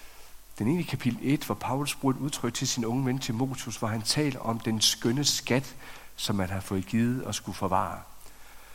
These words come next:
Og med det menes der egentlig, at man har fået betroet noget, som man skal forvalte godt,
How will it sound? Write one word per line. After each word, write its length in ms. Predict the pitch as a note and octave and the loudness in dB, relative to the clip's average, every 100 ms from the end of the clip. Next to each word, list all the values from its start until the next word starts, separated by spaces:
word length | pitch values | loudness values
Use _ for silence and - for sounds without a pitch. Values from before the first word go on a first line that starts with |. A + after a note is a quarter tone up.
| - - | -16 -4
Og 80 | - | 4
med 60 | B2+ | 10
det 120 | E3+ | 10
menes 260 | D#3+ F3 - | 10 8 4
der 80 | |
egentlig, 420 | D3+ D#3 D3+ A#2 A2+ | 4 4 6 4 4
at 80 | |
man 120 | A#2 A#2 | 2 4
har 100 | A#2+ | 4
fået 180 | B2+ A2+ | 2 2
betroet 540 | A#2+ - F#3 F#3+ C#3+ | 2 0 4 4 6
noget, 340 | B2 C3+ E3+ | 6 6 6
som 140 | - C3+ | 4 4
man 120 | B2+ | 4
skal 180 | - C#3 | 2 2
forvalte 460 | C#3 A2+ F#3+ D#3+ | 2 4 4 4
godt, 560 | C3+ E3+ G3+ G#3 - - | 4 8 8 6 -8 -8